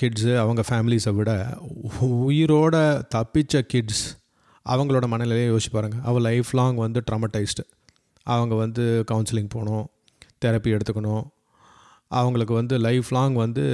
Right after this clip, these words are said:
அந்த nightmares வந்துக்கிட்டே இருக்கும், கனவு வந்துக்கிட்டே இருக்கும், கெட்ட கெட்ட கனவா வரும்.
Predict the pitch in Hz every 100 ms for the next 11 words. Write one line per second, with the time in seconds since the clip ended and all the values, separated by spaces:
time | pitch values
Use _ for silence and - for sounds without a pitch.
0 | 117 110 107 104 113 110 107 104 107 107
1 | 117 110 113 104 113 107 104 113 107 107
2 | 101 113 113 104 107 101 110 104 107 101
3 | 113 110 107 104 107 107 110 101 104 104